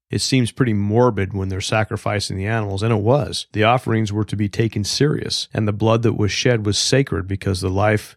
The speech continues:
is in the blood. In Leviticus seventeen eleven, it said, "For the life of the flesh is in the blood, and I have given it to you upon the altar to make atonement for your souls, for it is the blood that makes atonement for the soul." So in the law of Moses, sacrifice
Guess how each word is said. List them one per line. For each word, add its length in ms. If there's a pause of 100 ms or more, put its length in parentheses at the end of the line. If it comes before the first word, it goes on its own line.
is 220
in 160
the 60
blood. 360
In 100
Leviticus 460
seventeen 640 (160)
eleven, 400
it 80
said, 220
"For 120
the 80
life 340
of 100
the 80
flesh 420
is 140
in 100
the 80
blood, 420 (140)
and 100
I 80
have 220
given 260
it 140
to 100
you 160
upon 300
the 100
altar 360
to 160
make 220
atonement 800
for 140
your 140
souls, 640
for 140
it 80
is 80
the 80
blood 380
that 120
makes 640
atonement 600 (180)
for 80
the 100
soul." 460 (160)
So 140
in 60
the 60
law 200
of 80
Moses, 420
sacrifice 840